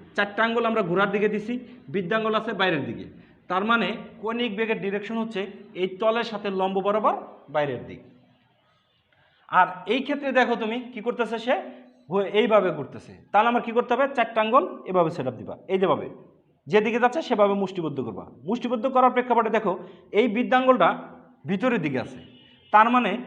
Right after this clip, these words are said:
যখন সে ক্লকওয়াইজ ঘুরতেছে তখন কৌণিক বেগের ডিরেকশন হবে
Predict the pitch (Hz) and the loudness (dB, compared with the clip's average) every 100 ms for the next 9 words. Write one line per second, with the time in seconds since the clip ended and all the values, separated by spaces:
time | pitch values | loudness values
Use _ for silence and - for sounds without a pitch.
0 | - - 135 185 214 240 262 254 254 214 | -14 -18 -4 0 0 0 2 2 2 0
1 | 208 240 233 180 202 214 190 - 254 - | 2 4 2 -2 -4 -4 -2 -4 -6 -10
2 | - - - 196 247 240 247 247 233 226 | -20 -10 -2 0 0 0 0 0 0 0
3 | 202 180 196 220 - 247 | -2 -2 -2 0 0 0